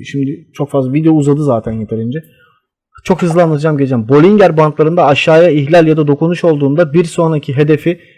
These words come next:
genelde fiyatın Bollinger'in üst ban-, bandına dokunması ve hedefidir. Haftalıkta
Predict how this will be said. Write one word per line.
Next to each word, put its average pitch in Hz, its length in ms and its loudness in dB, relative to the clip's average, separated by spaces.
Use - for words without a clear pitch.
genelde 139 380 2
fiyatın 151 400 0
Bollinger'in 165 420 2
üst 165 280 -4
ban-, 147 300 2
bandına 143 360 2
dokunması 147 560 -2
ve 170 100 2
hedefidir. 143 460 0
Haftalıkta 170 760 0